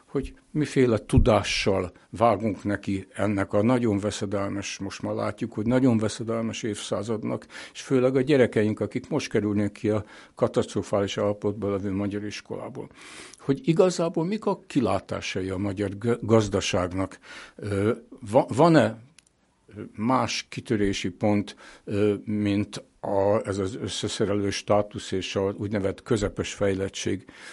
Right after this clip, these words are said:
csapdája, tehát, hogy mi abból élünk, hogy olcsó a munkaerő,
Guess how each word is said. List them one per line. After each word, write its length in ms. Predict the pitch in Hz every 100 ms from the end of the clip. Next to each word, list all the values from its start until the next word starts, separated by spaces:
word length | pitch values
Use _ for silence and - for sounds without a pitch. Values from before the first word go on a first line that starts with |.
| - -
csapdája, 580 | - 104 107 98 95 98
tehát, 400 | - 90 92 -
hogy 120 | 92
mi 100 | 98
abból 300 | 107 101 101
élünk, 380 | 101 95 101 -
hogy 180 | 95 -
olcsó 360 | 120 113 -
a 40 | 90
munkaerő, 680 | 104 107 - 104 98 98